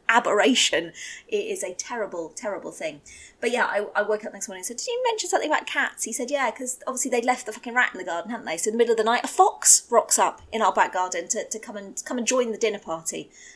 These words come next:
Little shits. Little shits. They really are. They really are. So yeah, so it's, it's been a, a weekend, a week of nice things, really. We, um, Beth's done a lot of,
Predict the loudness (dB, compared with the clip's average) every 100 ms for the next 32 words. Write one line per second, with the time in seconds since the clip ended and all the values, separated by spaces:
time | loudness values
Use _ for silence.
0 | _ -14 -12 -10 -12 -12 -14 _ -8 -8
1 | -6 -6 -4 -6 -6 -6 -8 -6 -4 -4
2 | -12 -14 -12 -10 -12 -14 -18 -16 -14 -14
3 | -16 -18 -16 -14 -16 -18 -8 2 4 4
4 | 2 -2 -2 -2 -4 -4 -2 0 2 0
5 | 0 -2 -4 -8 -8 -8 -6 -6 -8 -8
6 | -10 -10 -14 -12 -8 -6 0 0 0 -4
7 | -2 -2 0 0 -2 -2 -4 0 0 -2
8 | -6 -4 0 0 0 -2 -4 -4 -6